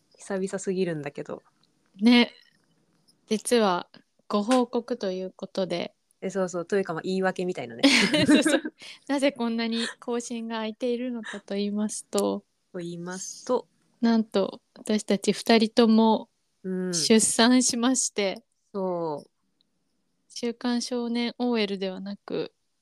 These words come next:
Speaker 2: 週刊少年マミーかっこ育休中になっております。
Speaker 1: いやー、そうなんです。なんか、
Speaker 2: <laughs>
Speaker 1: 二人とも若干時期はずれてるけど、
Speaker 2: ね。
Speaker 1: ほぼ同時期に母親になるという。
Speaker 2: ね、去年から妊娠して出産を経て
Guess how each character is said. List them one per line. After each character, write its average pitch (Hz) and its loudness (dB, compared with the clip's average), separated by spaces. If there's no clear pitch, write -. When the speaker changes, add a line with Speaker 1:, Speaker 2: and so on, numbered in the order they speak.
Speaker 2:
週 226 -6
刊 220 0
少 220 -2
年 214 2
マ 254 8
ミ 214 6
ー - -18
か 247 0
っ - -2
こ 214 4
育 208 0
休 240 2
中 214 -4
に 214 -4
な 196 -6
っ 196 -10
て - -6
お 180 0
り 175 -6
ま 170 -10
す。 - -8
Speaker 1:
い - 0
や 202 2
ー、 196 -4
そ 220 -2
う 202 0
な 180 -4
ん 165 -8
で 160 -8
す。 - -20
な 226 -4
ん - -4
か、 165 0
Speaker 2:
<laughs> 269 -2
Speaker 1:
二 220 0
人 220 0
と 220 -2
も 208 -2
若 202 -4
干 262 2
時 247 -2
期 233 -2
は 202 2
ず 190 0
れ 190 0
て 180 -8
る 160 -6
け 160 -6
ど、 139 -8
Speaker 2:
ね。 226 2
Speaker 1:
ほ 226 2
ぼ 220 2
同 180 0
時 180 -4
期 160 -6
に 147 -8
母 - -10
親 147 -6
に 147 -8
な 143 -8
る 135 -12
と 139 -12
い 127 -10
う。 139 -18
Speaker 2:
ね、 233 4
去 247 2
年 180 2
か 175 2
ら 165 -2
妊 185 -6
娠 180 -6
し - -14
て 190 -4
出 190 -4
産 185 -2
を 190 -6
経 202 2
て - -2